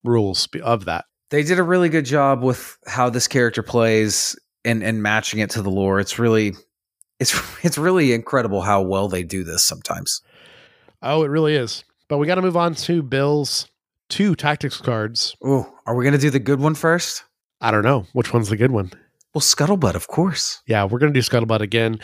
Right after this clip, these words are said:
Speaker 1: just because we did it recently on Scourge. And, you know, we gotta talk about it again with Bill. So Scuttlebutt on me. When an allied Beta or Bill or an allied Scourge makes an attack during their activation,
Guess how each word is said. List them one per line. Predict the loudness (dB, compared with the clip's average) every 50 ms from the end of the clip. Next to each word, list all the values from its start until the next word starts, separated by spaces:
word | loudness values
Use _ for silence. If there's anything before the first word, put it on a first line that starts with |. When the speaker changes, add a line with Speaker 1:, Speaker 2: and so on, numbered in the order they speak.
| -14 -18 -18 -20 -20 -20 -4 -2
Speaker 1:
just | -2 0 0
because | 0 0 0 0
we | 0 0
did | 2 2 2
it | 2
recently | 2 2 2 2 0 0 0
on | 0 0
Scourge. | -2 0 0 0 2 2 0 -2 -4 -10 -10 _ _ _ _ _ _ _ _ _
And, | -2 0 0 0 2 2
you | 2
know, | 2 2 2
we | 2 2
gotta | 2 2
talk | 2 0 -2 0
about | 0 0 0
it | 0
again | 2 0 0 0
with | 0 -2 -2
Bill. | -2 -2 0 0
So | -2 -2
Scuttlebutt | -2 0 0 2 0 2 0 0 -2 0
on | 0 0 0 0 0
me. | 0 2 0 0 -2 -6 _ _ _ _ _ _ _ _ _ _ _ _ _ _ _
When | 0 0
an | 0 0
allied | 0 0 2 2 2 0 0
Beta | 0 0 2
or | 2 0
Bill | 0 0 0 0
or | 0 0 -2
an | -2 0
allied | -2 -2 -2 -4
Scourge | -6 -4 -2 0 2 2 0 0 0
makes | -2 -2 -2 -2
an | -2 -2
attack | -2 -2 0 -2 -2 0
during | 0 -2 0
their | 2 0
activation, | 0 -2 -4 -2 0 0 0 2 2 0 -2 -2 -6 -12